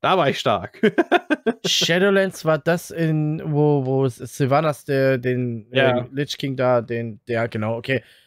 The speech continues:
Speaker 2: Äh, ja, hab ich, hab ich an sich, ich, ich hab's re-, ich hab reingeschaut, weil ich mit Dragonflight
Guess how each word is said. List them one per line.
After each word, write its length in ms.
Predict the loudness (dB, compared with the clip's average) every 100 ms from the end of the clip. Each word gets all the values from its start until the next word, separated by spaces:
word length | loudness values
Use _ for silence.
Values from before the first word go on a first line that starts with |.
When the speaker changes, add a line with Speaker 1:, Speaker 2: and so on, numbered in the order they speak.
| _ 0
Speaker 2:
Äh, 420 | 2 4 2 0
ja, 220 | -2 -2
hab 180 | 0 0
ich, 200 | -2 -4
hab 160 | -2 0
ich 240 | 0 -4 -16 _ -14 -6 -2
an 160 | 0
sich, 360 | 0 -4 -6 -12 -8
ich, 160 | -6 -4
ich 180 | -2
hab's 280 | -2 -4 -14 -8
re-, 160 | -6 -4
ich 140 | -4
hab 120 | -2
reingeschaut, 460 | -2 -2 -2 -2 -2
weil 160 | -4 -4
ich 80 |
mit 160 | -6 -4
Dragonflight 640 | -2 -2 -2 0 0 -2